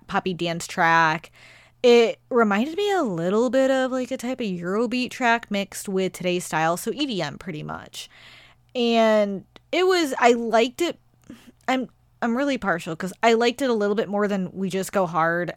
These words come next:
and I think if it were just the cartoon parts, I would go with Euphoria. But because A K sixty-nine was in We Just Go Hard, that's the only reason I got some bonus points on that.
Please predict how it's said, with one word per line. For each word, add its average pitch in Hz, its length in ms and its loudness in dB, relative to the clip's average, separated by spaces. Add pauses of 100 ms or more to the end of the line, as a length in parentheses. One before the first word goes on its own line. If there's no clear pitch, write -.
(160)
and 175 580 -6 (420)
I 226 120 4
think 214 540 -2 (100)
if 214 160 -2
it 208 120 0
were 208 140 0
just 190 480 -2 (140)
the 185 160 -6
cartoon 196 560 4
parts, 254 500 4
I 202 140 6
would 190 100 2
go 185 160 2
with - 80 -4
Euphoria. 165 680 -4 (380)
But 202 160 2
because 208 260 0
A 208 120 2
K 202 200 0
sixty-nine 202 640 0
was 185 160 -4
in 180 100 -4
We 175 120 -6
Just 165 220 -8
Go 170 120 -4
Hard, 269 560 6 (560)
that's 226 200 6
the 220 120 -2
only 220 140 4
reason 190 360 -2
I 175 120 -2
got 170 160 -2
some 185 140 -2
bonus 208 260 0
points - 320 -10
on 156 100 -10
that. 131 260 -12